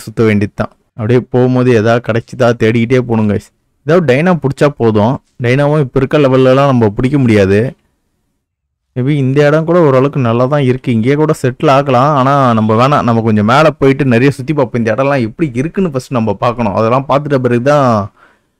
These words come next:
நம்ம வந்து, ஏய், நீயாடா? ஹனி வேணுமா? உனக்கு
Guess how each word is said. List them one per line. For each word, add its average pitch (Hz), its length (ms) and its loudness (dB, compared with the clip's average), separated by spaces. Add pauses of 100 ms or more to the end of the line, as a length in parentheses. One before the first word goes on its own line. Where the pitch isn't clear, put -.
(380)
நம்ம 120 280 2
வந்து, 139 220 2 (720)
ஏய், 123 560 -2 (1300)
நீயாடா? 143 440 0 (1800)
ஹனி 156 180 0 (100)
வேணுமா? 104 320 -2 (920)
உனக்கு 143 240 -4